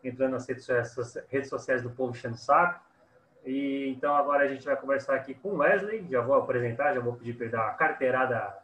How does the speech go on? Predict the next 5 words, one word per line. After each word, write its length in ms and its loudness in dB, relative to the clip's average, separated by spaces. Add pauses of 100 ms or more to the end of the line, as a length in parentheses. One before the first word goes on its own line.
(140)
curricular 500 0
aqui 320 -6
pra 140 -4
nós. 420 0 (800)
Então, 720 4